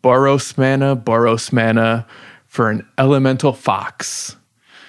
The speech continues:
The companion clause is that each permanent in your starting deck has to have an activated ability. It also says that abilities that you activate that aren't mana abilities cost two generic mana less to activate.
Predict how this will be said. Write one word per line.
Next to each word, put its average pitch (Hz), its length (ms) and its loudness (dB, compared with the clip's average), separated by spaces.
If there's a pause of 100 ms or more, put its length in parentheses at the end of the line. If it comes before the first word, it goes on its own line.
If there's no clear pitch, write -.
(280)
The 143 80 0
companion 190 420 2
clause 143 300 0
is 131 100 -4
that 127 200 2
each - 240 -2
permanent 156 480 0
in 135 240 -2
your 120 140 0
starting 143 400 -2
deck 160 240 -2
has 143 260 -4
to 156 80 0
have 139 180 0
an 117 220 -2
activated 143 680 -2
ability. 120 640 -2 (520)
It 147 100 0
also 208 320 0
says 131 380 0
that 131 140 2
abilities 165 540 2
that 139 160 0
you 123 120 -4
activate 143 500 0
that 123 200 0
aren't 127 420 0
mana 117 340 0
abilities 170 520 2
cost - 380 -4
two 151 180 0
generic 123 500 0
mana 117 280 0
less 110 240 -2
to - 120 0
activate. 110 580 -2